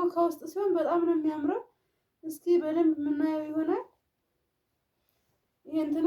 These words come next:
ማለት ነው፣ ማሰሪያው ከውስጥ ሲሆን በጣም ነው የሚያምረው። እ፣ በተደጋጋሚ እኔ፣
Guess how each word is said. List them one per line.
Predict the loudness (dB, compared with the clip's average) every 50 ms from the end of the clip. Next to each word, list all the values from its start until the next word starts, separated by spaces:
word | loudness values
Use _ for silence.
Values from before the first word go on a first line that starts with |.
| 4
ማለት | 4 4 2 2 0 -4
ነው፣ | -6 -6 -6
ማሰሪያው | -4 -4 -4 -4 -2 -2 -2 0 0 -2 -2
ከውስጥ | -4 0 0 0 0 0 -4 -10 -16 -6
ሲሆን | -4 -2 -2 0 0 0 0
በጣም | 0 0 0 2 2 2
ነው | 2 0 0
የሚያምረው። | -4 -4 -4 -4 -4 -4 -6 -8 -10 _ _ _ _ _ _ _
እ፣ | -12 -10 -8 -6 -6 -6 -6
በተደጋጋሚ | -6 -6 -4 -4 -2 -2 -2 -2 -2 -2 -2 -2 -2 -2 2 2 4
እኔ፣ | 4